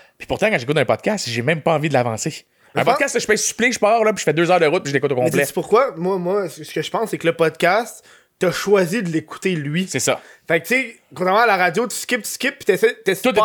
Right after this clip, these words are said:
Speaker 1: tout est
Speaker 2: pogner
Speaker 1: imposé en espérant que ça soit bon.
Speaker 2: T'espères pogner un bon bout, puis là, tu
Speaker 1: C'est
Speaker 2: pognes,
Speaker 1: ça.
Speaker 2: tu tombes sur quelque chose, et, ok, oui, ce sujet-là m'intéresse, mais après ça, ça va à un endroit que ça t'intéresse pas,
Speaker 1: C'est
Speaker 2: fait que
Speaker 1: ça,
Speaker 2: tu changes.
Speaker 1: tu changes. Et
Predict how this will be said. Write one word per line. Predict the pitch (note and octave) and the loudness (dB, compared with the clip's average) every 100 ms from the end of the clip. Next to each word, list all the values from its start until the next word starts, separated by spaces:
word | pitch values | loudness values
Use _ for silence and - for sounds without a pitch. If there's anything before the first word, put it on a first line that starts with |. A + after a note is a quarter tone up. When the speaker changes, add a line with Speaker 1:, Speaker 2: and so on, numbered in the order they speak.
| A#3 | 4
Speaker 1:
tout | B3 | 4
est | |
Speaker 2:
pogner | A3 F3 F3 | 4 4 4
Speaker 1:
imposé | F#3 E3+ D#3 F3 | 4 2 2 2
en | E3+ | 2
espérant | D3+ - D3+ E3 | 0 2 2 2
que | |
ça | D#3 | 0
soit | C#3 B2+ | 0 2
bon. | C3 | 2
Speaker 2:
T'espères | B2 F#3 F3 - B3+ B3+ | 0 -2 0 4 4 4
pogner | G#3+ G3+ | 4 4
un | A3+ | 4
bon | G3 G3 | 4 2
bout, | F3 C4+ - | 2 0 2
puis | F#3 | 2
là, | |
tu | A#3 | 2
Speaker 1:
C'est | - - | 0 0
Speaker 2:
pognes, | G3+ F#3 | 0 0
Speaker 1:
ça. | |
Speaker 2:
tu | - | 0
tombes | G3 | 0
sur | G3+ | 2
quelque | E3+ F3+ | 2 2
chose, | G3+ | 2
et, | |
ok, | F3 D3 F#3+ | 0 -2 -2
oui, | F3+ F3+ A#3+ - _ _ | -2 -2 -4 -8 _ _
ce | - F3+ | -4 -4
sujet-là | - E3 F#3 A3 | -2 2 4 4
m'intéresse, | G#3 F3+ F3+ A3+ | 2 2 2 2
mais | E3 | 0
après | F3 | 0
ça, | G#3+ | -2
ça | F#3 | -2
va | E3 | 0
à | |
un | F3+ | 0
endroit | D#3+ D#3+ | 0 0
que | F#3 | -2
ça | E3 | -2
t'intéresse | D#3 D3 D3 | -2 -2 -4
pas, | F#3+ | -4
Speaker 1:
C'est | C#3 | -2
Speaker 2:
fait | C#3 | 0
que | |
Speaker 1:
ça, | C3 | 0
Speaker 2:
tu | |
changes. | C#3 C#3 | -4 -8
Speaker 1:
tu | A#2+ | -4
changes. | B2+ G#2+ - - - - - - _ _ _ _ _ _ _ _ - | -2 -2 -8 -16 -18 -20 -20 -20 _ _ _ _ _ _ _ _ 0
Et | C#3 C#3 B2 | 2 2 -2